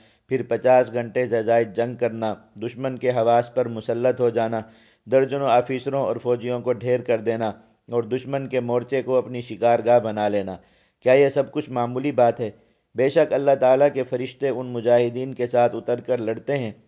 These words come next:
اور ان مجاہدین کے ہاتھوں بڑی بڑی کرامات ظاہر ہوتی ہیں۔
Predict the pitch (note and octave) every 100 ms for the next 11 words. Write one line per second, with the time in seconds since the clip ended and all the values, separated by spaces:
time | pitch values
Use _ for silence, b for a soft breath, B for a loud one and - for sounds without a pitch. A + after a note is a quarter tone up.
0 | _ A2+ A#2+ C3 B2+ B2 A#2+ B2 A#2+ B2+
1 | B2+ A#2 A2+ A2+ B2+ A#2+ B2 A#2+ B2+ B2+
2 | A#2+ A2+ A#2 A#2+ B2+ G2+ A2+ A#2+ A2+ G#2+
3 | G2+ A2+ G2+